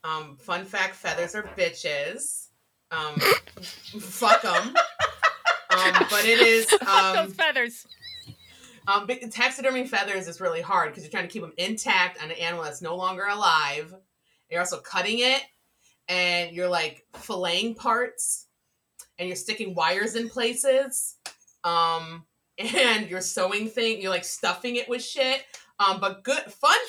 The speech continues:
Speaker 1: fact: you can fuck it up really easy and make things look effing terrifying. Now, some people say they do it on quote unquote purpose,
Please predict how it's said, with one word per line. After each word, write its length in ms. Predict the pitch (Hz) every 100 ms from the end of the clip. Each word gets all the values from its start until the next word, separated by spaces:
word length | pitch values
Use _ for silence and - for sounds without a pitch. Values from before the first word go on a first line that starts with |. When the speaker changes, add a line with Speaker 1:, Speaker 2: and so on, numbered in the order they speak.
| -
Speaker 1:
fact: 360 | 254 240 185 240
you 100 | 285
can 160 | 403
fuck 300 | - 226 220
it 80 | 262
up 160 | 233 214
really 300 | 190 196 202
easy 460 | 190 180 214 247
and 100 | 226
make 200 | 190 185
things 220 | 226 226 202
look 220 | 202 - _ _ _
effing 520 | 302 311 - 220 214 - -
terrifying. 760 | 190 190 185 - 139 131 113 110 - - -
Now, 80 | 208
some 220 | 277 277
people 160 | 339
say 140 | - 269
they 80 | 240
do 100 | 233
it 80 | 226
on 160 | 202
quote 160 | 214 214
unquote 340 | 202 170 -
purpose, 520 | 208 220 247 277 277